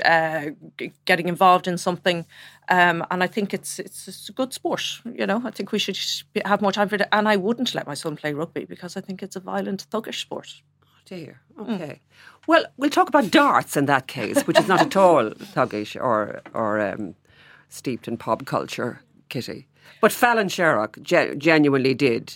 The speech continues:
Speaker 1: Yeah,
Speaker 2: achieve
Speaker 1: steeped
Speaker 2: something
Speaker 1: in pop
Speaker 2: important.
Speaker 1: culture. Um, yeah, but she's, uh, yeah, she, what, she was, she's brilliant. I just, um, was watching her there on the news before Christmas, and she, um, she won in a very male-dominated,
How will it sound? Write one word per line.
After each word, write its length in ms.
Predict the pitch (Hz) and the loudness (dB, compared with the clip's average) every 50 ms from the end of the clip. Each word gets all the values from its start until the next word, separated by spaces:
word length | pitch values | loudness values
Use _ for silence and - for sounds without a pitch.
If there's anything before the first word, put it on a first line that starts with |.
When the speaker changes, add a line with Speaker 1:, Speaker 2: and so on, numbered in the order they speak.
| _ _ - | _ _ -8
Speaker 1:
Yeah, 220 | 165 180 202 208 190 | 0 4 6 6 6
Speaker 2:
achieve 220 | 185 190 151 135 | 4 2 0 0
Speaker 1:
steeped 240 | 123 - 247 196 120 117 | 0 0 2 2 2 2
Speaker 2:
something 200 | 240 - - - | 0 0 0 2
Speaker 1:
in 40 | - | 4
pop 100 | 254 254 | 4 4
Speaker 2:
important. 160 | - 139 - - | 4 4 4 4
Speaker 1:
culture. 400 | 220 - - - - 175 226 - - - - - - - - _ _ - | 4 4 4 2 2 2 2 2 -2 -20 -20 -20 -20 -20 -20 _ _ 2
Um, 360 | 220 220 214 214 208 208 190 - | 4 6 6 6 6 4 2 0
yeah, 280 | 220 226 220 226 208 196 | 0 4 6 6 6 6
but 220 | 202 220 226 - | 4 -2 -4 -4
she's, 300 | - - 220 226 226 - | -2 -2 -2 -2 -2 -2
uh, 300 | - - 208 196 196 190 190 | 2 4 6 6 6 4 4
yeah, 180 | 220 220 196 | 4 4 4
she, 140 | - - - 208 | 2 2 -4 -2
what, 180 | 208 240 - - | -2 -2 -2 0
she 180 | - - 277 | -4 -2 -2
was, 160 | 247 294 277 - | -2 -2 -4 -4
she's 160 | - 359 349 - | -6 -6 -6 -2
brilliant. 460 | - 370 415 403 392 302 214 - - | 0 2 4 4 4 4 0 0 -2
I 60 | 220 | -2
just, 300 | 220 - - - - - - 269 - - | -2 -2 -10 -12 -12 -8 -2 0 2 4
um, 240 | 208 208 196 185 | 4 4 4 2
was 160 | 185 190 190 - | 0 -4 -2 2
watching 320 | - 190 - - - 202 | 0 0 0 0 -2 -2
her 60 | 190 | 0
there 200 | - 185 185 175 | 2 4 2 4
on 120 | 170 175 185 | 2 0 0
the 60 | 180 | 0
news 220 | 180 185 185 180 | 0 0 -2 -2
before 300 | - - 180 - 185 170 170 | -4 -8 -2 0 2 0 0
Christmas, 480 | - - 185 - - 208 165 - - 190 | 0 -4 -6 -4 -4 -6 -6 -4 -2 -2
and 140 | 180 180 | -2 -2
she, 340 | - - - 196 180 175 175 | -2 -2 0 0 0 0 0
um, 300 | 170 170 165 170 170 175 _ _ - - - - - - - _ - | -2 -2 -2 -4 -6 -10 _ _ -12 -12 -12 -12 -20 -20 -18 _ -2
she 580 | - - 214 202 196 190 185 185 185 190 185 - - _ _ - 214 - | 0 2 4 4 4 4 4 4 4 2 2 0 -4 _ _ -12 -6 0
won 340 | 185 185 202 214 220 233 220 | 4 6 8 8 8 6 4
in 280 | - - 190 180 175 | 6 6 4 6 6
a 160 | 175 175 175 160 - - | 6 4 4 2 0 2
very 240 | - 202 220 240 233 196 | 4 6 6 6 4 4
male-dominated, 920 | 185 175 160 160 160 - 160 156 165 165 156 160 160 180 - 208 185 - | 4 2 2 2 2 0 0 0 0 -4 -4 -4 -4 -4 -2 -4 -6 -8